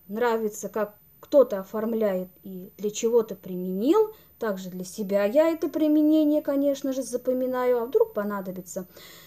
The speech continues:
Так, наверное, на этом все. А теперь я хочу вам показать, с-, что же я немножко переделала с этими тремя коробками. И думаю, что четвертой коробке тут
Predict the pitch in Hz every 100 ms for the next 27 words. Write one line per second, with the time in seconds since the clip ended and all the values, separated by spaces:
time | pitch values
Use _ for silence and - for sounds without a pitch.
0 | - - - _ _ _ _ _ - 302
1 | 277 381 370 311 262 226 233 247 233 214
2 | - 311 370 285 269 294 269 247 233 226
3 | 214 208 202 208 208 277 330 320 - -
4 | - - - - - - 320 320 269 247
5 | 277 254 233 247 226 - 220 220 208 196
6 | 196 180 175 175 180 - _ _ _ -
7 | 285 302 302 269 247 208 202 214 - 214
8 | 190 180 - 180 175 190 - _ - 240
9 | 269 277 262 262 359 339 320 269 240 254
10 | 254 240 220 214 294 - 240 254 - -